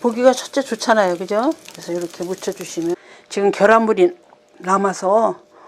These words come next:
호박전을 몇 개 좀 해볼게요. 호박전은 더 쉽잖아요. 소금 뿌려놨다가 이것도 밀가루 묻혀서 하시면은, 그래도 남자분들은 이게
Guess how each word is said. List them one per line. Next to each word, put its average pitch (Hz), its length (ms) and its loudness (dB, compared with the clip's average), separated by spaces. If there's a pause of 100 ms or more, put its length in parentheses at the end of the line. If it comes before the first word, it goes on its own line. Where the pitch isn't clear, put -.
(200)
호박전을 214 640 2
몇 185 180 -2
개 185 140 0
좀 175 120 -6
해볼게요. 185 760 -4
호박전은 208 480 -4
더 214 120 -6
쉽잖아요. 262 680 -2 (580)
소금 240 280 -6
뿌려놨다가 202 960 -2 (480)
이것도 175 320 -4
밀가루 196 360 0
묻혀서 175 760 -8 (1600)
하시면은, 214 720 -2 (480)
그래도 196 360 -6
남자분들은 196 800 -2
이게 196 140 -10